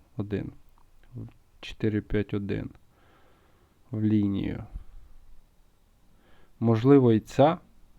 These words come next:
підійде нам. Ми ще оприділимось, ну, я хотів би з двома напами. Так що і варіантів є.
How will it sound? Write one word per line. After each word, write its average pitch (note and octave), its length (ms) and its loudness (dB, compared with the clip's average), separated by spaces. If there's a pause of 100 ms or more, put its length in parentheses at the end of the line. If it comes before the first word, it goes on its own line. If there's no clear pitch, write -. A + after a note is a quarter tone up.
(400)
підійде G#2 500 0
нам. - 180 -8 (1500)
Ми A#2 180 4
ще A#2 180 0
оприділимось, A2 680 0
ну, A#2+ 80 2
я A2+ 120 2
хотів A2+ 200 0
би G#2+ 120 2
з G#2 60 -2
двома A2+ 280 4
напами. G2 460 -2
Так - 220 -6
що - 160 -4
і G#2 80 0
варіантів C#3+ 680 6
є. F3 300 -2